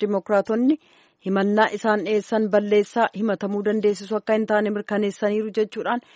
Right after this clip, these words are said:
senatarri paartii Riippaabilikaanotaa tokko dubbataniiru. Senatar Laamaar Alekzaandar ibsa kaleessa kennaniin akka jedhanitti ragaatti dabalaa dhiyeessuuf sababaan hin jiru. Himannaan dhiyaate ulaagaa Yuunaayitid Isteets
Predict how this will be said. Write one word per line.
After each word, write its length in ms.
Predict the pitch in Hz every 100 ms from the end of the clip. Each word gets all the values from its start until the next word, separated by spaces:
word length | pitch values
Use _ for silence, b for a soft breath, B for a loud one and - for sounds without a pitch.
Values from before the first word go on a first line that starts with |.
| b
senatarri 540 | _ 226 226 220 240 233
paartii 340 | 214 190 -
Riippaabilikaanotaa 840 | 190 - 180 175 175 185 180 175 160
tokko 260 | 170 175
dubbataniiru. 640 | 165 165 180 202 202 220 - b b b _
Senatar 440 | 185 175 165 202
Laamaar 440 | 190 175 165 156 143 _ _
Alekzaandar 640 | 175 170 156 185 190 202 247 - _ -
ibsa 260 | 170 208
kaleessa 380 | 190 196 196 208
kennaniin 440 | 208 208 208 214
akka 180 | 208 214 196
jedhanitti 420 | 170 240 277 233
ragaatti 460 | 208 214 226 - 180
dabalaa 340 | 170 180 190 -
dhiyeessuuf 400 | 226 214 233 -
sababaan 480 | 190 170 165 190
hin 100 | 220 214
jiru. 220 | 226 262 b b b
Himannaan 500 | 214 226 240 247 240 -
dhiyaate 300 | 226 220 208
ulaagaa 400 | 196 190 185 185
Yuunaayitid 420 | 196 190 180 185
Isteets 480 | 190 - 170 -